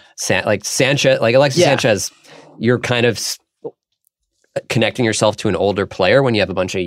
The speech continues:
Speaker 1: young attacking talent, but he's still one of the
Speaker 2: He can
Speaker 1: best
Speaker 2: still
Speaker 1: Premier League players
Speaker 2: change a
Speaker 1: of
Speaker 2: game
Speaker 1: this
Speaker 2: if he,
Speaker 1: decade. <laughs>
Speaker 2: yeah. Yeah.
Speaker 1: You know?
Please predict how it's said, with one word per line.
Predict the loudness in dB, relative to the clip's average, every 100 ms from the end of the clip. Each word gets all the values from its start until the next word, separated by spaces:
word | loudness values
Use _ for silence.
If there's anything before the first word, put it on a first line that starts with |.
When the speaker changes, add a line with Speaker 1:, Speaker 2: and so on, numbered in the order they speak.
| -4
Speaker 1:
young | -4 -4
attacking | -2 -4 -4 -6
talent, | -4 -2 -4
but | -6
he's | -6
still | -4 0 2 0 -4 -12 -20 -20 _ -10
one | -2 0
of | 2
the |
Speaker 2:
He | 2
can | 2
Speaker 1:
best | 0 2
Speaker 2:
still | 4
Speaker 1:
Premier | 4 4
League | 2 0
players | 2 4
Speaker 2:
change | 4 2 2 0
a |
Speaker 1:
of | 0
Speaker 2:
game | 0 0
Speaker 1:
this | 0
Speaker 2:
if | 0
he, | 0
Speaker 1:
decade. | 0
<laughs> | 0 0 -2 -4 -2 2
Speaker 2:
yeah. |
Yeah. | 2
Speaker 1:
You | 2
know? | 2 0